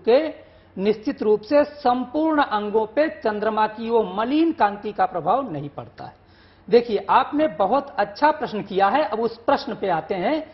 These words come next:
कि चंद्र ग्रहण के दौरान क्या-क्या ना करें, क्या-क्या करें।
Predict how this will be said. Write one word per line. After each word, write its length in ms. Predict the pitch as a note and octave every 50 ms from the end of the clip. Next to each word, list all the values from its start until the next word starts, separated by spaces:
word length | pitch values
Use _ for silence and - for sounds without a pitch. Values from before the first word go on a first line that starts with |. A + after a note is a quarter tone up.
| - - - - _ _ _
कि 80 | - G3
चंद्र 460 | - - - D4+ D4 D4+ C#4+ B3+ A3+
ग्रहण 340 | E3 F#3+ F#3+ F#3 G#3+ A#3 A#3
के 180 | - B3 A3 G3+
दौरान 420 | F3+ F3+ F3+ F#3 G3 A3 B3+ C4+
क्या-क्या 540 | C4+ - - G#3+ G3+ G3 G3 - A#3 B3 A#3+
ना 320 | E3 C#3 C#3 D3+ G3 A3
करें, 400 | A3 - A#3 A#3 B3+ C#4+ D4 C#4+
क्या-क्या 480 | - - - E3+ E3+ E3+ - - G3+ G#3
करें। 480 | G#3 - - - D#3+ C#3+ C3 G#2+ G#2